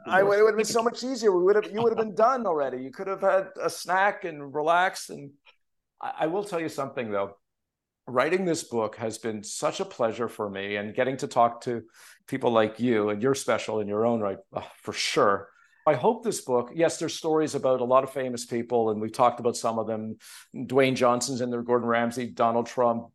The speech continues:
Speaker 1: Dick Clark, Marlon Brando makes a cameo in there. I mean, there's a lot of really interesting people, but I'd like to say it's a memoir with a purpose. And I
Speaker 2: Yeah.
Speaker 1: really hope it in-, inspires people as much as it entertains them. Something happened to me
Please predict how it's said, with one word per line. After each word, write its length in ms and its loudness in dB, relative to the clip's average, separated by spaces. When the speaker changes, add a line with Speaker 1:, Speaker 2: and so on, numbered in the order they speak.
Speaker 1:
Dick 200 0
Clark, 560 4
Marlon 380 2
Brando 440 0
makes 220 -6
a 40 -10
cameo 480 -2
in 80 -4
there. 140 2
I 60 4
mean, 100 -2
there's 100 -6
a 60 0
lot 220 6
of 80 0
really 280 -2
interesting 360 -8
people, 340 -4
but 300 0
I'd 140 2
like 140 0
to 60 -8
say 160 -2
it's 120 -6
a 40 -6
memoir 280 -2
with 160 -2
a 60 -4
purpose. 640 -8
And 100 -2
I 60 0
Speaker 2:
Yeah. 60 -2
Speaker 1:
really 180 0
hope 240 -2
it 100 -2
in-, 340 -4
inspires 580 0
people 300 -6
as 140 -4
much 180 -2
as 120 -6
it 80 -2
entertains 600 -6
them. 200 -12
Something 380 -4
happened 420 0
to 100 -8
me 320 -8